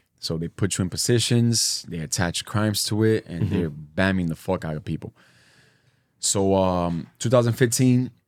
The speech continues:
Speaker 1: after, like, a fifteen-year, you know, crime spree, I caught a federal indictment.
Speaker 2: Mm.
Speaker 1: Sixty-one times I, um, been through the system before I finally got banned.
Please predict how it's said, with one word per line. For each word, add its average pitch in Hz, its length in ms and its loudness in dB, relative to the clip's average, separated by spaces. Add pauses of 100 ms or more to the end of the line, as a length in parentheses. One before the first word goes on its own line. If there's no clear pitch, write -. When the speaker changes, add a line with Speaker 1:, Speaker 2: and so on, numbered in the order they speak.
(640)
Speaker 1:
after, 90 160 -6
like, 82 160 -4
a 87 40 -10
fifteen-year, 101 920 2 (160)
you 87 120 -4
know, 87 100 0
crime 101 340 2
spree, 113 420 2
I 90 520 0
caught 90 200 -2
a 87 220 0 (440)
federal 87 260 0
indictment. 80 400 -4 (540)
Speaker 2:
Mm. 90 100 -4
Speaker 1:
Sixty-one 101 800 -2
times 85 500 -2
I, 82 60 -6
um, 80 160 -2
been 85 200 -2
through 87 120 -6
the 78 80 -6
system 76 340 -6
before 76 280 -8
I 78 40 -6
finally 80 560 -4 (140)
got 78 220 -8
banned. 65 340 -6